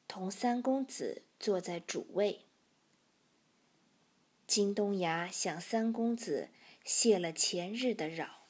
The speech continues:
三公子向严志忠道：“一向架在京师，几时到的？”严志忠道：“前日才到。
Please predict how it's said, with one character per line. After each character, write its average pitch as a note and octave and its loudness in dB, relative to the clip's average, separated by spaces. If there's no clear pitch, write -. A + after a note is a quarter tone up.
三 C#4+ 0
公 D#4 6
子 D3+ 2
向 F#3+ 2
严 E3 0
志 G#3+ 0
忠 A3 2
道 - -6
：“一 G3+ -2
向 G#3 2
架 A3 0
在 G3 0
京 C4+ 0
师， C#4 2
几 G3 4
时 A3 6
到 D4+ 6
的？” F#3+ -4
严 F3+ 0
志 G3 -2
忠 G#3+ 0
道 - -10
：“前 F3 4
日 C4 8
才 D#3 -2
到。 - -8